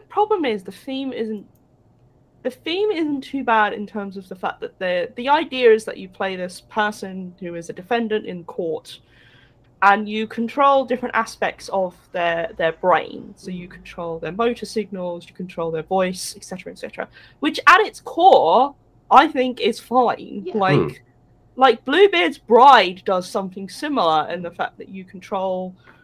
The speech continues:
Speaker 1: like, different aspects of a person's, like, personality or, or, and it's kind of similar here where you have hidden personalities that have their own kind of objectives,
Speaker 2: Mm.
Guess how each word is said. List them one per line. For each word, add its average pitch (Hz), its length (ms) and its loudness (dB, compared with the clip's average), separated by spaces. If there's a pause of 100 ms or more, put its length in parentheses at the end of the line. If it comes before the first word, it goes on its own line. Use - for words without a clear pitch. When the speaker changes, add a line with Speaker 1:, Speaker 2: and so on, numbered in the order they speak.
(220)
Speaker 1:
like, 185 260 -6
different 214 300 -8
aspects - 480 -2
of 185 100 -8
a 175 80 -6
person's, 170 1040 -10 (520)
like, 165 340 -8 (440)
personality 185 1120 -2
or, 160 480 -6
or, 165 380 -4 (480)
and 180 180 2
it's 156 220 -8
kind 262 260 2
of 240 100 -4
similar 208 280 -4
here 196 180 -6
where 180 80 -8
you 185 100 -8
have 180 220 -6
hidden 226 380 -2
personalities 160 800 -4
that - 120 -8 (120)
have 175 200 -4
their 180 200 0
own 170 160 -4
kind 170 180 -4
of 165 100 -8
objectives, - 640 -2
Speaker 2:
Mm. - 60 -20